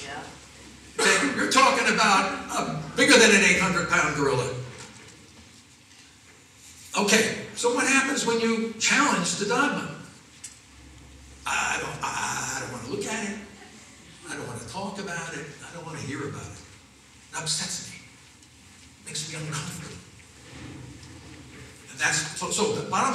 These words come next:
Speaker 2: line, ignore it. That's what we do, we ignore it. Now let me run by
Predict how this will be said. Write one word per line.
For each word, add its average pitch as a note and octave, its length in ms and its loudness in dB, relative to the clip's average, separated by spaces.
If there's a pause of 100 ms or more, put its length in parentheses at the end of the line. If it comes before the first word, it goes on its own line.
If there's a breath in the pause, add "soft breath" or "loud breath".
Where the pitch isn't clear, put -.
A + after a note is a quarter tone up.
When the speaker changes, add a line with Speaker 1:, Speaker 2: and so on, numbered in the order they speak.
Speaker 2:
line, G#3+ 140 4 (480)
ignore G3+ 400 8
it. - 240 0
That's - 240 2
what G#3+ 120 -2
we - 140 -2
do, - 180 -4
we C#3 160 -4
ignore C3+ 200 -8
it. - 100 -14 (960)
Now G3 160 2
let C#4 120 2
me - 360 -2
run G3+ 280 4
by D#3 260 0